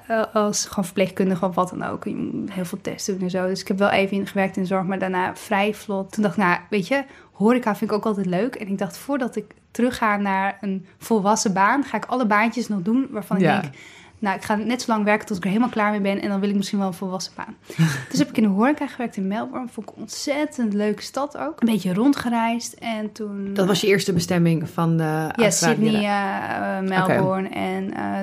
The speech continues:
Speaker 1: toen dacht ik, ja, maar ik ben die stad, ik ben helemaal... ik ben heel gek op woestijnen. Dus ik wilde heel graag naar de Outback. En toen ben ik naar Uluru gegaan, hè, dus die Ayers Rock.
Speaker 2: Ja.
Speaker 1: En heb ik, eh, rondgetrokken met aboriginals, want ik wil weten hoe zij daar leven. En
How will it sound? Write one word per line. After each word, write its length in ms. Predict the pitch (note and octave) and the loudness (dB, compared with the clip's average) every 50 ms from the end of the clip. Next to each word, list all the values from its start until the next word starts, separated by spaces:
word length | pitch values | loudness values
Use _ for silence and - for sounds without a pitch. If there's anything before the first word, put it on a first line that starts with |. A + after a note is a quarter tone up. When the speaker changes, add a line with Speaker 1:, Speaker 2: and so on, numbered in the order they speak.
| F3+ E3+ | -6 -4
Speaker 1:
toen 640 | - A3 G#3 G#3 G#3 G3+ G3+ G3+ G3+ G#3 G#3+ - - C2+ - - | -2 0 2 4 4 4 4 4 2 0 0 -4 -6 -8 -10 -10
dacht 280 | - G#3+ G#3 G3 - | -4 -4 -4 -4 -4
ik, 60 | - | -4
ja, 300 | - F#3+ F3+ F3 F3 F3 | 0 2 2 4 4 2
maar 220 | F3+ F3+ F3 - F#3 | 2 2 0 -2 -2
ik 100 | - G3+ | -4 -2
ben 100 | F#3+ F3+ | -2 -2
die 80 | F3 E3+ | -2 -4
stad, 220 | - - - - | -4 -6 -8 -8
ik 60 | - | -6
ben 100 | - F#3 | -6 -4
helemaal... 220 | F3 F#3 F#3+ F#3+ F3 - | -2 -2 -2 -2 -4 -6
ik 160 | - - G3+ | -8 -2 2
ben 100 | A3 G3 | 2 2
heel 280 | F3+ A3+ C4 A3 A#3 | 4 4 2 2 0
gek 240 | A#3 - - A3+ A3+ | -2 -2 -4 -2 -2
op 120 | G3+ F3+ F3+ | 0 -2 2
woestijnen. 580 | F#3+ G3 F#3+ - - F#3+ F#3 G#3 B3+ C#4 E4 E4+ - - - - - - - - - - - - - - - - | 2 2 2 2 -2 -2 -2 0 -2 -2 -2 -4 -8 -16 -20 -20 -18 -16 -14 -14 -14 -14 -14 -16 -16 -18 -10 -8
Dus 100 | A3+ G#3 | -2 -2
ik 80 | A3+ G3 | 2 4
wilde 200 | A3+ A#3+ A#3 A3 | 6 6 6 6
heel 120 | A3 A3 | 4 4
graag 220 | G#3+ - G#3+ F3+ | 2 0 -4 0
naar 140 | F#3+ G3+ G3 | 0 0 0
de 80 | G3 - | 2 2
Outback. 440 | G3+ G3+ G#3 G3+ G3 F#3+ F#3 F#3 F#3 | 2 2 2 2 2 0 0 0 -4
En 100 | F#3+ G3 | -6 -8
toen 80 | - - | -6 -6
ben 100 | G#3 F#3+ | -4 -4
ik 60 | G3 | -2
naar 220 | F#3+ F#3+ G3 - | -2 -2 -4 -4
Uluru 640 | - A3 G3+ G3+ A#3+ C4+ C#4+ C4+ C4 B3 B3 A#3+ A#3 - - | -4 -2 0 0 0 0 0 0 -2 -4 -4 -4 -6 -6 -8
gegaan, 440 | A3+ - - G#3+ - - A3 A3 A3+ A3+ | -12 -12 -12 -16 -10 -8 -6 -6 -4 -4
hè, 100 | A3+ A#3+ | -6 -6
dus 180 | A3 G#3 G3+ - | -6 -8 -8 -8
die 280 | - G3+ G3 G3 - | -6 -6 -6 -6 -6
Ayers 340 | - G3 G3 G3 G3 F3 - | -6 -4 -2 -2 -2 -2 -2
Rock. 420 | B3+ B3+ C#4+ D4+ D4+ - - - _ _ _ | 0 0 0 0 -4 -8 -16 -18 _ _ _
Speaker 2:
Ja. 320 | - D#3+ D#3+ E3 E3+ E3+ - E3 - | 2 4 6 6 6 4 2 -4 -6
Speaker 1:
En 500 | - A3 A3+ A3 A3 G#3+ A3 A3 A3+ A3+ | -4 -2 -2 -2 -2 -4 -4 -4 -4 -4
heb 240 | G3+ F#3 G3 G3 - A3 | -2 -4 -6 -6 -8 -12
ik, 100 | - - | -12 -12
eh, 140 | - - - - A3 A3 | -12 -10 -8 -6 -6 -4
rondgetrokken 540 | G3+ G3 G#3 G3+ - - - A3 G#3 - G3+ | -2 -2 -2 -2 -4 -6 -8 -8 -4 -4 -4
met 220 | G3 G3 F#3+ - | -4 -4 -6 -6
aboriginals, 880 | - G3 F#3 F#3 G3 G3 G#3+ C4 B3+ - - C4 C4 C#4+ D4 D4+ - | -6 -6 -2 0 2 2 2 2 0 0 0 2 2 4 2 0 -2
want 120 | - A#3+ G#3+ | -4 -2 -2
ik 80 | G#3 | 0
wil 240 | G3 G#3+ G#3 G#3 G#3 G3+ | 2 2 2 2 0 2
weten 320 | F#3 F#3 F#3+ G3+ G3 G#3+ | 2 2 2 4 2 2
hoe 100 | G3 G3+ | 2 4
zij 180 | F#3 G3 F3 F3 | 4 4 4 4
daar 220 | F3 F3+ E3 E3 | 4 4 4 4
leven. 640 | E3 F3 F3+ F#3 G3 G3 F#3 F3 F#3 F3+ F3+ F#3 | 4 2 4 4 4 2 2 2 0 0 0 -2
En 220 | - F#3 F#3 F3+ | -2 -4 -8 -8